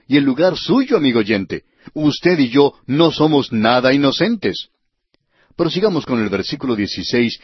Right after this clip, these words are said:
y con ello pasamos al siguiente aspecto en consideración. Entonces los soldados le llevaron dentro del atrio, esto es, al pretorio, y convocaron a toda la compañía. Cuando algún criminal iba a ser crucificado,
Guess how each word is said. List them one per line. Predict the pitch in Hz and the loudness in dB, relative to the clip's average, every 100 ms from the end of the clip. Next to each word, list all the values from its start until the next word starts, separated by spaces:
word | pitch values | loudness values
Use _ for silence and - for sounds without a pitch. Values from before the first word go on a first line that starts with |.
| - | -4
y | 127 | -2
con | 123 160 | 0 0
ello | 180 156 | 2 2
pasamos | 117 - 139 123 123 | 0 -2 -2 0 -2
al | 110 | -2
siguiente | 104 123 139 117 | -2 -2 -2 -2
aspecto | 95 - 120 113 | -2 -4 -4 -4
en | 101 | -4
consideración. | 104 - 90 87 85 - 80 62 _ _ _ _ _ _ _ _ _ | -6 -4 -4 -2 -4 -6 -8 -10 _ _ _ _ _ _ _ _ _
Entonces | 151 151 190 170 - 135 | -2 -2 0 -2 -2 -2
los | 131 - | -4 0
soldados | 98 104 131 127 | 0 2 2 0
le | 107 | -2
llevaron | 90 87 117 104 | -2 0 0 0
dentro | 90 127 117 104 | 0 -2 0 -2
del | 85 | 0
atrio, | 110 120 120 135 - | 0 -2 -2 -2 -2
esto | 101 92 87 | -4 -4 -2
es, | 90 104 - _ | -2 -2 -8 _
al | 101 92 | -2 -2
pretorio, | 98 82 - 135 123 120 - _ _ - | -4 -8 0 0 2 0 0 _ _ -8
y | 104 | -2
convocaron | 143 135 127 156 156 147 | 0 0 0 2 2 2
a | 113 | 0
toda | - 160 143 | 2 2 2
la | 120 | 0
compañía. | 127 110 104 98 80 62 _ _ _ _ _ _ _ _ _ _ | -2 -2 -2 -2 -6 -10 _ _ _ _ _ _ _ _ _ _
Cuando | - 139 151 | -4 2 2
algún | 151 202 | 2 -2
criminal | 160 139 110 139 | 0 0 2 0
iba | 127 110 | 2 2
a | 92 | 2
ser | 123 123 | 0 0
crucificado, | 113 - 87 90 110 90 95 | -4 -8 -10 -2 0 0 -4